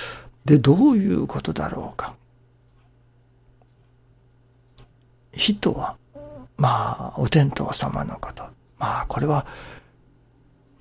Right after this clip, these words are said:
天地金の神様のことではないだろうか。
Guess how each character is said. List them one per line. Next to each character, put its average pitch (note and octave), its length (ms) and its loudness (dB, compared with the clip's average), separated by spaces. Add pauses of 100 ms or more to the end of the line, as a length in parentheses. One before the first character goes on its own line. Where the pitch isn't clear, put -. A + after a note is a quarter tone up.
天 E3 200 8
地 - 160 0
金 C#3+ 220 4
の G#3 160 6
神 G#3 240 2
様 A#2+ 300 -2
の C3 160 -4
こ - 140 -6
と - 120 0
で - 120 -2
は C2 180 -2
な C#2 180 -2
い C#2 80 -6
だ - 160 -10
ろ - 220 -10
う - 40 -20
か。 - 140 -10